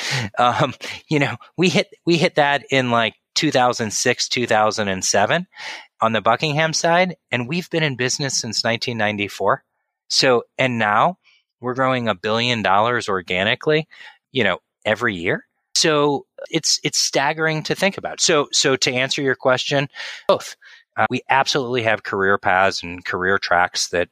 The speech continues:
that we've put in place that we think are really important for, for folks to have an understanding of how they achieve what they want to achieve.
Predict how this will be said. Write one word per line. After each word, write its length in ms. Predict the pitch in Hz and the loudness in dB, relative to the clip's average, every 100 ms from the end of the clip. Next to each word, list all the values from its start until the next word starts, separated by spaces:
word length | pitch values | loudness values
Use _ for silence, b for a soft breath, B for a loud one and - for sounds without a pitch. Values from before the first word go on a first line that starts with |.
| B B B | B B B
that 160 | - 92 | -2 -2
we've 220 | 107 104 | -2 -4
put 160 | - 110 | 0 2
in 120 | 101 | 2
place 500 | - 92 92 - - | 2 2 2 0 -2
that 180 | 95 90 | -4 -4
we 180 | 104 107 | -2 -4
think 460 | - 98 92 - B B B _ - | -2 -2 -2 -6 B B B _ -2
are 100 | 95 | -2
really 440 | 90 92 101 107 | -2 0 2 2
important 520 | 95 87 90 92 95 90 | 2 0 2 2 0 -4
for, 640 | - 87 85 85 85 - _ | -2 2 4 4 2 -2 _
for 140 | 104 | -6
folks 320 | - 98 - | -2 -2 0
to 100 | - | -2
have 360 | 82 98 92 90 | 0 2 2 2
an 160 | 95 92 | 0 -2
understanding 720 | 92 92 - - 87 101 101 | -2 -4 -6 -4 -4 -2 -4
of 80 | - | -2
how 220 | 95 90 | -2 -2
they 200 | 92 90 | -2 -2
achieve 500 | - - 92 120 - B B B - | -4 -4 -4 -6 -6 B B B -6
what 140 | 98 | -2
they 120 | 92 | 0
want 220 | 92 90 | 2 2
to 100 | 90 | 2
achieve. 480 | 87 - 98 107 156 | 0 0 0 0 -2